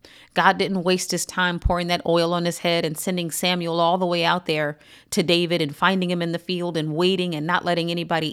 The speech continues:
eat until he got there. God didn't go through all of that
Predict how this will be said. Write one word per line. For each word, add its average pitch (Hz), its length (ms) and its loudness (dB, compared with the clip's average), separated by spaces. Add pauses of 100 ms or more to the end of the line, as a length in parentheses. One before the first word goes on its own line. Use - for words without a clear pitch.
eat 185 140 -6
until 160 240 -6
he 165 100 -6
got 170 320 -2
there. 170 320 0 (380)
God 214 220 6
didn't 220 200 0
go 202 180 8
through 185 320 -6
all 214 240 6
of 233 120 4
that 202 400 0